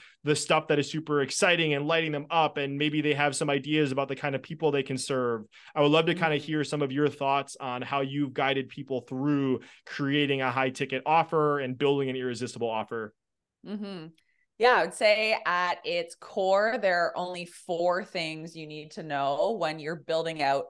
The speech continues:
Speaker 2: any offer. And this is for the person listening who's like, "I wanna start a podcast," or, "I wanna write an ebook," or, "I wanna make seven dollars by selling something online." Like, all businesses can benefit from these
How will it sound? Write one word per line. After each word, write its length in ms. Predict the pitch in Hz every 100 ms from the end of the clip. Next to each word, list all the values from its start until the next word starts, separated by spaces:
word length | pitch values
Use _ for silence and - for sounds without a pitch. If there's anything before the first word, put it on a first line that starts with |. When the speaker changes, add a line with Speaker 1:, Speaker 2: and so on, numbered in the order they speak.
| -
Speaker 2:
any 260 | 175 175 -
offer. 500 | 135 127 - 82 -
And 140 | 226
this 160 | 240 -
is 120 | 359
for 120 | -
the 80 | 220
person 400 | 220 214 - 190
listening 340 | 175 175 180 185
who's 140 | 156
like, 180 | 156 151 - -
"I 60 | 160
wanna 140 | 156
start 220 | - 135 -
a 40 |
podcast," 560 | 247 262 269 269 269 - _ _
or, 220 | - 160
"I 40 | 151
wanna 220 | 151 151
write 200 | 151 151
an 120 | 165 -
ebook," 420 | 269 262 254 254 _ - -
or, 140 | 175
"I 60 | 170
wanna 560 | 175 175 170 165 170 165
make 300 | 180 190 -
seven 400 | - 247 262 269
dollars 500 | 262 233 180 104 170
by 140 | 175
selling 400 | 165 175 151 160
something 320 | 185 175 170 160
online." 580 | 165 165 160 143 120
Like, 220 | 143 156 - _
all 380 | 175 190 220 226
businesses 500 | 196 202 190 190 196
can 220 | - 180
benefit 500 | 160 147 165 190 190 -
from 200 | 170 165
these 200 | 147